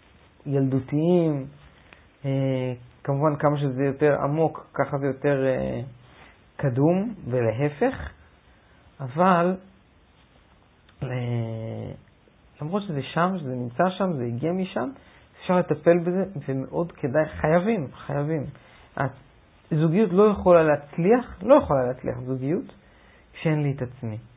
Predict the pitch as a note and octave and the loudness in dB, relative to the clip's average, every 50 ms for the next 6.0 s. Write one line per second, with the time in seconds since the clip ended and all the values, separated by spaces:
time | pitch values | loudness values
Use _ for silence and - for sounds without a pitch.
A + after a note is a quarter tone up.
0 | - B2+ C#3 D3 D3+ D3+ - - - _ - F#3 G3 F#3 E3+ E3 D#3 - - C3+ | -18 -16 -14 -10 -10 -12 -12 -14 -18 _ -4 -2 -2 0 -2 -2 -6 -6 -6 -6
1 | C3+ C3+ - - - - - _ - _ - - - - _ - - C#3 C3 C3 | -6 -6 -6 -14 -20 -20 -20 _ -20 _ -20 -20 -20 -20 _ -12 -10 -10 -8 -6
2 | C#3 C#3+ D3 C#3+ C#3+ - - - - - C#3 C#3 C#3 C#3+ C#3+ C#3 C3+ C3 C3 B2+ | -4 -2 -2 -2 -2 -4 -8 -14 -12 -10 -6 -4 -2 -2 -2 -2 -2 -2 -2 -2
3 | B2+ B2+ C3 B2+ A#2+ A#2+ - - - _ - C3+ C3+ C#3+ E3 G#3 G#3 - E3 C#3+ | -4 -4 -4 -6 -8 -10 -14 -20 -20 _ -6 -4 -2 4 4 4 4 4 0 -2
4 | C3+ B2 - - B2+ A#2+ A#2 A#2 A2+ A2 B2 B2 - - - - _ _ _ _ | -2 -2 -4 -6 -4 -4 -4 -4 -4 -6 -8 -12 -14 -20 -20 -20 _ _ _ _
5 | _ C3+ C3 B2+ A#2 C3+ - - G3+ G#3+ G3+ G#3 F#3 D#3+ C#3 B2 A#2 - - | _ -4 -4 -2 -2 -2 4 6 6 6 8 6 2 0 0 0 -2 -8 -14